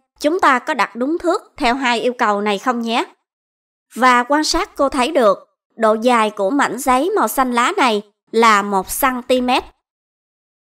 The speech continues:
Mà vừa rồi chúng ta đã biết được mối quan hệ giữa xăng-ti-mét và mi-li-mét đó là một xăng ti mét sẽ bằng mười mi-li-mét.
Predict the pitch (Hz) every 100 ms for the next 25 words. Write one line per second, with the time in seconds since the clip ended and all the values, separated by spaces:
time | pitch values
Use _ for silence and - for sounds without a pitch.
0 | - 247 254 247 254 240 247 240 233 294
1 | 359 311 269 208 208 330 - 240 196 -
2 | _ - 240 311 320 294 277 220 175 190
3 | - 175 226 320 277 269 285 269 294 -
4 | _ - 247 226 220 254 269 262 269 269
5 | 320 - 269 392 262 233 - _ _ _
6 | _ 247 240 277 - 302 302 311 302 302
7 | 494 - _ - 233 240 262 214 208 220
8 | 214 208 262 262 262 254 294